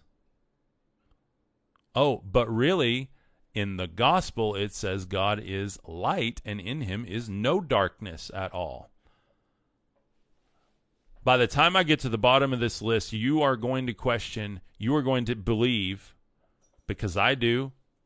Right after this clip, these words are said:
and this is what led me there, that either Yahweh is lying or Jesus is lying. It can't be both. These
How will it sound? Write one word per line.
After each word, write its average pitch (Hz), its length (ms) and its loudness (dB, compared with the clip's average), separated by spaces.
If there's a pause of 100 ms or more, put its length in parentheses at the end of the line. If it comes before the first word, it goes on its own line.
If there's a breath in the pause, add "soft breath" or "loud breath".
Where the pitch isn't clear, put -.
and 92 180 -8
this 113 160 -4
is 107 160 -6
what 110 200 0
led 117 220 0
me 101 120 -4
there, 90 320 -6
that 95 200 -6
either 104 280 -2
Yahweh 127 460 -2
is 143 180 -4
lying 131 540 -4 (720)
or 113 100 -2
Jesus 90 480 -6
is 82 160 -12
lying. 76 440 -14 (500)
It - 180 -18
can't 120 320 -2
be 131 140 -4
both. 104 580 -4 (720)
These 117 480 0